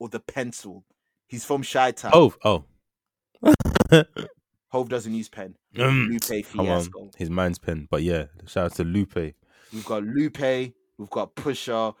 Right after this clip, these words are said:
Speaker 1: We've got Future. Let's
Speaker 2: Interesting
Speaker 1: fucking
Speaker 2: mix.
Speaker 1: get it.
Speaker 2: Interesting mix. These are, these are your goats right here.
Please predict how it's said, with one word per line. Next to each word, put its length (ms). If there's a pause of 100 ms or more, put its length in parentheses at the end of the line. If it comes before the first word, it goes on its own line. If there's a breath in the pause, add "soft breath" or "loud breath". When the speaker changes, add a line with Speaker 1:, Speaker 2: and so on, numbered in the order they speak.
(160)
Speaker 1:
We've 140
got 200
Future. 480 (2000 soft breath)
Let's 360
Speaker 2:
Interesting 440
Speaker 1:
fucking 60
Speaker 2:
mix. 260
Speaker 1:
get 100
it. 60
Speaker 2:
Interesting 520
mix. 400 (140)
These 240
are, 20
these 220
are 40
your 160
goats 360
right 180
here. 200